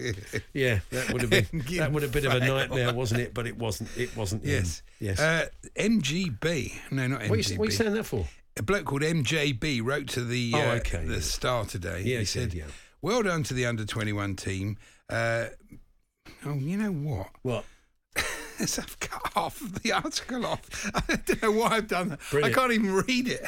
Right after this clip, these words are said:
Speaker 2: You're brilliant, Andy.
Speaker 1: <laughs> Oh, that's so annoying.
Speaker 2: Yeah, okay. Well,
Speaker 1: I've
Speaker 2: I'm
Speaker 1: cut
Speaker 2: sure,
Speaker 1: it in
Speaker 2: I'm sure
Speaker 1: half.
Speaker 2: he'll be writing back. If you write to the Star once, you tend to do it more than
Speaker 1: <laughs> That's
Speaker 2: once.
Speaker 1: right.
Speaker 2: Now, uh,
Speaker 1: He
Speaker 2: I
Speaker 1: just felt that the, uh, under twenty-one
Speaker 2: Oh, you're praising
Speaker 1: hero.
Speaker 2: him now, right?
Speaker 1: Well, I, yes.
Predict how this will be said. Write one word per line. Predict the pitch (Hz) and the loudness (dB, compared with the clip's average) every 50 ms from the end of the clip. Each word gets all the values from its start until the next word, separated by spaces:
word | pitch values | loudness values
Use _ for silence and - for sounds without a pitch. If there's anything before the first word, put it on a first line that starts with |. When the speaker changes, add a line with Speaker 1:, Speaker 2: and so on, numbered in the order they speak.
| - - | -4 0
Speaker 2:
You're | 214 214 | 0 2
brilliant, | 123 135 170 170 151 127 123 | 2 2 2 2 2 0 0
Andy. | 110 113 110 104 95 90 | 0 0 0 0 0 -2
Speaker 1:
<laughs> | - | -2
Oh, | 120 117 | -2 -4
that's | 92 - - - | -4 -4 -4 -2
so | - - - 262 139 147 | -2 -2 -2 -2 0 0
annoying. | 143 139 143 165 185 165 117 92 80 - | 0 0 0 0 0 -2 -2 -4 -4 -2
Speaker 2:
Yeah, | 107 107 117 123 123 | -2 0 0 0 0
okay. | 123 127 - - 127 123 | -2 -4 -4 -2 -2 -2
Well, | 123 123 127 131 | 0 0 0 0
Speaker 1:
I've | 131 - | 0 0
Speaker 2:
I'm | 117 | 0
Speaker 1:
cut | - 262 226 | 0 0 0
Speaker 2:
sure, | 170 147 | 0 0
Speaker 1:
it | 139 | 0
in | 143 147 | 2 2
Speaker 2:
I'm | 135 | 2
sure | 156 240 285 - | 2 4 4 4
Speaker 1:
half. | 254 - | 4 2
Speaker 2:
he'll | 147 127 | 2 2
be | 123 127 123 | 2 2 2
writing | 123 127 131 117 113 107 98 | 2 2 0 0 0 0 0
back. | 92 127 127 - - | 0 0 -2 -2 -4
If | 127 - - | -6 -4 -4
you | 165 | -4
write | 143 160 151 131 | -2 -2 -4 -2
to | - 131 | -4 -2
the | 120 120 | 0 0
Star | - - - 131 123 120 | 2 2 2 2 2 2
once, | 113 113 117 113 107 - - | 2 2 2 2 2 0 0
you | 113 | 0
tend | - - 123 120 | 2 2 2 2
to | 107 | 2
do | - 113 | 2 2
it | 113 107 110 | 0 0 0
more | 113 110 113 | 0 2 2
than | 110 104 98 95 | 2 2 2 2
Speaker 1:
<laughs> | |
That's | 95 95 98 98 - | 2 2 0 0 -2
Speaker 2:
once. | - 82 - - | -4 -4 -6 -6
Speaker 1:
right. | 139 - - - - - - - - - - | -10 -12 -12 -14 -14 -12 -12 -14 -12 -2 2
Speaker 2:
Now, | 147 175 190 143 110 - - - | 2 4 4 2 0 -4 -4 -4
uh, | 131 131 123 | -4 -2 0
Speaker 1:
He | - 180 | 2 4
Speaker 2:
I | |
Speaker 1:
just | 165 208 254 214 - | 4 4 4 2 2
felt | - 208 185 156 | 2 2 2 4
that | 147 147 147 | 2 0 2
the, | 143 143 139 143 135 131 131 | 2 2 2 2 2 2 2
uh, | 127 131 - - | 0 0 0 0
under | 135 160 156 143 | 0 0 0 0
twenty-one | - - 143 139 135 123 - | 0 0 0 2 2 2 4
Speaker 2:
Oh, | 156 | 4
you're | 143 110 | 4 4
praising | - 190 - - - 123 - - | 4 6 6 6 6 4 4 4
Speaker 1:
hero. | - - | 4 2
Speaker 2:
him | 110 107 | 2 2
now, | 107 107 107 107 | 2 2 2 0
right? | 107 110 127 139 | 0 0 0 2
Speaker 1:
Well, | 123 117 | 2 2
I, | 113 - - - | 0 0 -2 -2
yes. | 113 110 107 104 - - | -2 -2 -2 -2 -4 -6